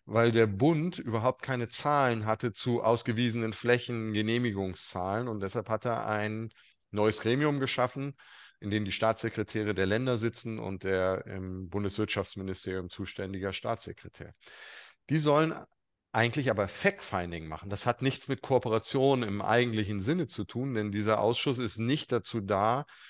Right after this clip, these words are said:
zu überlegen, jetzt haben wir bestimmte Erkenntnisse, was schließen wir denn politisch draus und welche Veränderungen nehmen wir vor? Und das zeigt so ein bisschen die,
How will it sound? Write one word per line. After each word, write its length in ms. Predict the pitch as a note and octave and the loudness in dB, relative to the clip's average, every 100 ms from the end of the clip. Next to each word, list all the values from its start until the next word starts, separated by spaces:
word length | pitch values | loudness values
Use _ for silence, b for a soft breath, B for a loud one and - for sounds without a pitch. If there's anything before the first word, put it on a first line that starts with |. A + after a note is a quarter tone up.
| b b | b b
zu 240 | - - B2 | -6 -2 0
überlegen, 800 | A#2+ A2+ G#2 A2 B2 C3+ D3+ b b _ _ _ _ | 4 4 6 4 4 2 -4 b b _ _ _ _
jetzt 220 | G#2+ - | -2 2
haben 140 | A2+ A#2 | 2 4
wir 100 | G#2+ | 2
bestimmte 440 | G#2+ - A2+ G#2+ | 2 2 2 4
Erkenntnisse, 720 | F#2+ - A2 B2 C#3+ - D3+ | 4 4 0 0 -6 -2 0
was 140 | A2 A2 | 0 0
schließen 420 | - B2+ B2+ A#2+ | 0 0 0 0
wir 100 | A2 | 2
denn 160 | G2+ F#2+ | 0 0
politisch 440 | A2 E3+ C#3 - | -4 -2 -2 -2
draus 300 | G2+ G#2 G#2 | 2 2 2
und 160 | G#2 G2 | 2 4
welche 240 | A2 A2+ | 4 2
Veränderungen 760 | - A#2 E3 F#3 A2 F2+ F2 E2+ | 0 2 2 2 2 2 -4 -6
nehmen 320 | D#2+ D#2+ D2 | -8 -8 -12
wir 140 | D2+ | -16
vor? 360 | - - D#2+ F#2+ | -14 -12 -10 -8
Und 100 | A2 | -4
das 220 | C#3 - | -2 -2
zeigt 320 | D#3 D#3 - | 0 0 0
so 80 | C#3 | -4
ein 100 | B2 | -2
bisschen 440 | C3 - C#3 B2+ | -2 0 -2 -2
die, 300 | A2+ A#2 A#2 | 0 0 0